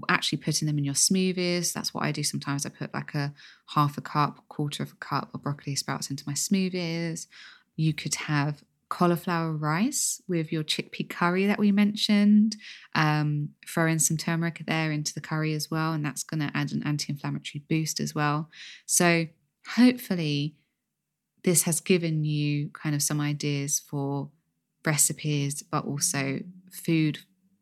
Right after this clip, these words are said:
groups to focus on. So just to recap, number one is leafy greens. Number two is nuts and seeds.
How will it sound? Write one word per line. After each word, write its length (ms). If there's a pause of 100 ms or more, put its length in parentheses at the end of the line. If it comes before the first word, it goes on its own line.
(120)
groups 420
to 120
focus 460
on. 340 (920)
So 240
just 280
to 120
recap, 400 (460)
number 180
one 200
is 160
leafy 260
greens. 600 (340)
Number 260
two 240
is 160
nuts 240
and 80
seeds. 640